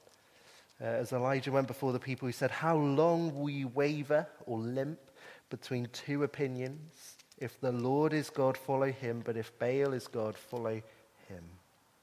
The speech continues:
He's kind of saying to Ahab, "Will you follow me?"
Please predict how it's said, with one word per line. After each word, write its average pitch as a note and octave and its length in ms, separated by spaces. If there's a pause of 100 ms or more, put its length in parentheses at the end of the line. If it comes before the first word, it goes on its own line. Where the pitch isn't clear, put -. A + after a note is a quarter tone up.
(2750)
He's A#2 160
kind C3 260
of A#2+ 60
saying B2+ 360
to A#2+ 200
Ahab, G#2+ 360
"Will C3 240
you D#3 160
follow B2 360
me?" G2 280